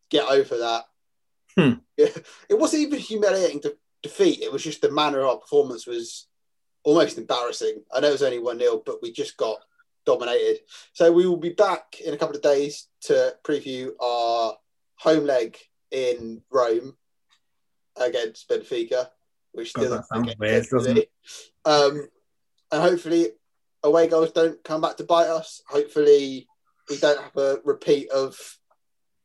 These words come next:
Speaker 1: that Greek team, um, <laughs> and we progress.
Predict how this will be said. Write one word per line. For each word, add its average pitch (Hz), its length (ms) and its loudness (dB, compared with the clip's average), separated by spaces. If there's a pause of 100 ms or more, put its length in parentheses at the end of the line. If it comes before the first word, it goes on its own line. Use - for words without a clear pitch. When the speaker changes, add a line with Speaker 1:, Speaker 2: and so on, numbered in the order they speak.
(140)
Speaker 1:
that 147 200 -2
Greek 156 280 -4
team, 147 300 -2 (600)
um, 139 540 0 (380)
<laughs> 165 400 -2
and 151 380 0
we 156 120 0
progress. 151 720 -2